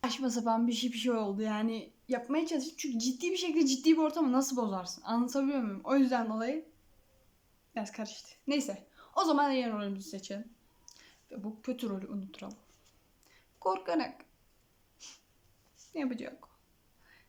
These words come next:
Derslerinden kaldığını ailene söyle. Bence bu güzel geldi. Diğeri tam challenge'tı.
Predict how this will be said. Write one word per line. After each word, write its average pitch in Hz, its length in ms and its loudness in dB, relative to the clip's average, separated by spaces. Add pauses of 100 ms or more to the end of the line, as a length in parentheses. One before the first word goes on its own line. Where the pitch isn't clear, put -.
(1080)
Derslerinden 247 600 -2
kaldığını 247 400 -4
ailene 214 360 -4
söyle. - 200 -16 (280)
Bence 277 300 0
bu 285 140 -6 (160)
güzel 226 300 0
geldi. 208 320 -10 (640)
Diğeri 294 240 2
tam 370 220 6
challenge'tı. 302 600 0